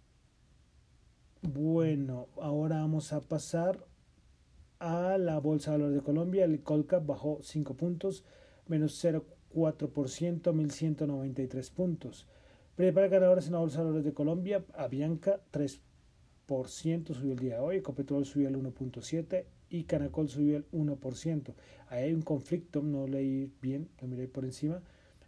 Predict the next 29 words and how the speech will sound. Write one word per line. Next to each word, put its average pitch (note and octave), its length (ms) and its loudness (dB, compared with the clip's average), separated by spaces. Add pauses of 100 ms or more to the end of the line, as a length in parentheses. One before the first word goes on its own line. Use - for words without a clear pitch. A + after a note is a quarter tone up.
entre C3+ 640 -2
Canacol C3 440 -2
y D#3+ 60 2
Promigas. - 720 -6 (1040)
Que - 80 -10
escuché. - 540 -12 (1000)
Ay, D3 120 0
que D3 100 -2
escuché, D3+ 360 0
no, E3+ 140 -2
que - 140 -12
leí, A2+ 300 0 (240)
<laughs> - 240 -4
que A#2 120 -6
leí. A#2 300 -8 (520)
Bueno, D3+ 460 6
em, D3+ 600 2
principales F3+ 380 6
perdedoras E3 880 2
hoy D#3 160 2
en D#3+ 60 4
la D3+ 60 4
Bolsa D3 220 0
de D3 40 0
Valores C#3 160 0
de C#3 60 0
Colombia, F#3+ 460 -2
Semargos D3 520 0
Ordinaria, C3+ 640 -2